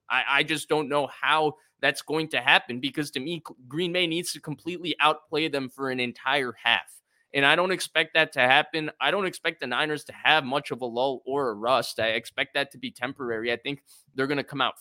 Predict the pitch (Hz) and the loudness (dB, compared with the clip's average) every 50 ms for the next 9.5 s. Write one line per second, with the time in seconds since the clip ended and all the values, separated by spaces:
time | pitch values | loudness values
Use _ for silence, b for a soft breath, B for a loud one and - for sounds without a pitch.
0 | - - - 123 123 135 139 139 143 147 147 143 _ _ _ _ _ - - - | -12 -6 -2 2 2 2 2 2 0 -4 -4 -8 _ _ _ _ _ -10 -6 -4
1 | - 156 156 160 151 147 143 117 - - - - 127 131 139 135 - - - 120 | -4 -4 -2 -2 -2 -2 -2 -2 -4 -6 -2 2 2 2 2 2 -2 -2 2 2
2 | 123 123 127 - - - 98 - - - 143 160 180 151 - - - - 170 196 | 4 2 2 -2 -6 -10 -10 -8 -6 -4 -4 -4 -4 -8 -10 -4 -2 0 0 2
3 | 190 151 135 - - - 135 131 - - - - 117 120 127 135 - - 120 104 | 0 0 -2 -2 -2 -2 -2 -2 -2 -4 -2 0 2 2 2 0 -2 -8 -12 -10
4 | - - 117 120 123 - _ - 127 127 135 123 104 - _ - 120 123 131 123 | -6 -4 -2 -2 -4 -4 _ -8 -8 -6 -4 -6 -6 -6 _ -6 -4 -4 0 2
5 | 131 127 117 - - 113 98 - 131 139 131 - 139 131 127 123 - - 113 120 | 2 2 2 0 -4 -12 -12 -10 -8 -10 -8 -6 -8 -8 -8 -8 -12 -12 -8 -6
6 | 123 120 117 b b b b b b b - 123 139 139 139 127 131 - 120 - | -6 -6 -6 b b b b b b b -4 -2 0 0 0 0 -2 -4 -4 0
7 | - 123 131 131 127 123 117 107 117 123 123 120 117 113 101 110 113 120 117 113 | 2 4 4 4 2 0 -2 0 0 2 2 0 -2 -2 -2 -4 -4 -4 -4 -4
8 | 131 147 147 123 127 110 104 117 123 123 - 131 127 120 120 110 117 110 113 120 | -4 -4 -4 -4 -4 2 4 4 4 4 2 -2 -4 -4 -4 -4 -6 -6 -4 -4
9 | 127 120 101 123 117 120 104 104 110 | -4 -4 -4 -4 -4 -4 -4 -6 -10